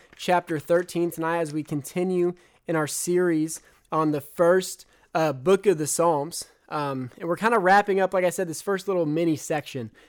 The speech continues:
So I segmented it off a little bit where the, the first one was its own little introduction to the Psalms. Then the second section, which we've been in right now, uh, it's three messages, and it's been kinda talking about, uh, David's struggle,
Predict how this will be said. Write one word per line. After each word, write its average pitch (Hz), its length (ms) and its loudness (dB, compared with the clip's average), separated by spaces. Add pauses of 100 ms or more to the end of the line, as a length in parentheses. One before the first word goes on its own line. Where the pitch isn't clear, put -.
(120)
So - 160 -2
I 165 80 2
segmented 202 600 2
it 156 60 -4
off 180 220 4
a 165 40 -6
little 147 100 0
bit 156 160 -2
where 156 120 -2
the, 147 160 -2 (300)
the 156 100 -4
first 214 380 2
one 202 120 4
was 170 120 0
its 156 140 -4
own 190 280 4
little 156 160 0
introduction 165 600 0
to 151 80 -8
the 147 100 -4
Psalms. 127 460 -8 (340)
Then 165 100 -2
the 147 80 0
second 208 380 0
section, 170 340 -2
which 160 160 -8
we've 151 100 -4
been 165 140 -2
in 156 120 -2
right 151 180 -4
now, 143 300 -6 (420)
uh, 151 60 -4
it's 139 220 -4
three 180 300 0
messages, 185 640 0 (220)
and 160 100 -2
it's 156 100 -6
been 202 160 4
kinda 208 260 -4
talking 202 420 0
about, 165 320 0 (300)
uh, 151 180 -2
David's 165 680 0 (140)
struggle, 117 640 -6